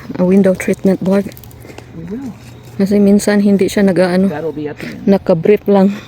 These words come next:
Speaker 1: lumalakad <laughs> sa loob ng bahay. Nako, pag piyestahan ng mga silingan.
Speaker 2: So you see it's coming up to here, okay?
Speaker 1: Ha?
Speaker 2: Right about up to here is where
Speaker 1: Right, yeah.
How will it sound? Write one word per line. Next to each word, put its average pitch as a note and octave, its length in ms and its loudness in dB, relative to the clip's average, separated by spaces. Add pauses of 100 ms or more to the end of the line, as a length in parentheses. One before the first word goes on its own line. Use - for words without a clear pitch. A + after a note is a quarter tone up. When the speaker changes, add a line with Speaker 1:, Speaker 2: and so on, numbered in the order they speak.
(140)
Speaker 1:
lumalakad A#3 640 2 (340)
<laughs> A#4 360 0
sa G#4 100 0
loob A#3 240 4
ng G#3 160 4
bahay. G3 380 2 (420)
Nako, C#4 400 2
pag F#3 240 0
piyestahan F3 560 0
ng E3 160 2
mga D#3+ 140 2
silingan. D#3 520 0 (1700)
Speaker 2:
So - 140 -16
you C3+ 80 -16
see F3+ 180 -14
it's C#3 140 -16
coming C#3+ 180 -14
up C3 140 -16
to C3+ 80 -20
here, B2 160 -16 (100)
okay? A#2 220 -14 (260)
Speaker 1:
Ha? A#3 240 0 (880)
Speaker 2:
Right B2+ 140 -12
about A#2+ 160 -12
up A#2 160 -14
to C3 40 -14
here C3 200 -12
is A#2 120 -18
where B2+ 120 -4
Speaker 1:
Right, G3+ 300 0
yeah. F#3 280 2